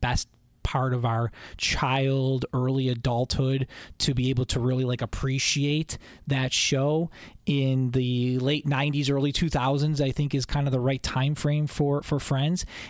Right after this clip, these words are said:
And Joey, one of the main stars, he would always you kinda use it more as, like, a pickup line, right? He would say, "How you doing?" So every time I think of "How you doing?" and I, I say it that way, "How are you doing?"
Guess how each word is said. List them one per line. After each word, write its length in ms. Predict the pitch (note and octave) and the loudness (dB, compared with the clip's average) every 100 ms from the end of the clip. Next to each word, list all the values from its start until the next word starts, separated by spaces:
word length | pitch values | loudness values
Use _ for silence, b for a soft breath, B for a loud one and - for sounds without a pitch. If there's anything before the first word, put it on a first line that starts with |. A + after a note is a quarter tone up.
| B | B
And 120 | D#3 | 0
Joey, 440 | B2 E3 G3 F3 | 2 2 2 2
one 160 | D3+ D3+ | 2 2
of 40 | |
the 60 | C#3 | 2
main 220 | C#3+ D3+ | 2 0
stars, 540 | D#3 D3+ C3 A2 A2 - B B | 0 0 2 2 0 -4 B B
he 220 | - D#3 | -2 2
would 100 | D#3+ | 2
always 420 | D#3+ D3+ C#3+ C3 - B B _ _ _ _ _ | 2 2 0 0 -4 B B _ _ _ _ _
you 120 | - D#3 | -10 -4
kinda 240 | G#3 B3 | 0 2
use 160 | G3 E3+ | 2 2
it 60 | |
more 140 | D#3+ D#3 | 2 2
as, 80 | C3 | 2
like, 80 | |
a 60 | A2+ | 0
pickup 300 | - D3+ D#3 | 0 0 0
line, 260 | E3+ F#3 F3 | 2 0 0
right? 320 | C3 C#3 D3 - B B | 0 0 -2 -8 B B
He 180 | E3 | 0
would 140 | D3+ C3+ | 2 2
say, 300 | D3+ B2+ G#2+ - | 0 0 -4 -10
"How 180 | - A#2+ | -4 -2
you 320 | A#2+ E3+ C4+ | 0 0 0
doing?" 640 | B3 E3+ C#3 B2+ A#2 A2 | 0 0 2 2 2 0
So 140 | G#2+ E3 | 0 0
every 360 | F3+ G#3 C#4+ B3+ | 0 0 0 0
time 460 | - G#3+ G#3+ F3+ | 0 2 2 2
I 120 | D#3+ | 2
think 280 | D3+ F3 E3 | 2 0 2
of 260 | D3+ C3 - B B - | 0 0 -4 B B -10
"How 380 | - - E3 E3 | -4 0 2 2
you 280 | D3 D#3 F3+ | 2 2 0
doing?" 540 | C#3 D#3+ D3 A2+ A2+ A#2 B B | 2 2 2 2 0 -2 B B
and 140 | C3 | 0
I, 180 | B2+ C3 - | 2 0 0
I 120 | B2+ | 0
say 280 | - E3 D3+ | 0 0 0
it 80 | |
that 180 | B2 C#3+ | 0 0
way, 120 | C#3 | 0
"How 260 | A#2 C#3 C#3 | 0 0 0
are 80 | C#3+ | 0
you 160 | C3 | 0
doing?" 420 | A#2 B2 A2 G#2+ | 0 0 0 -2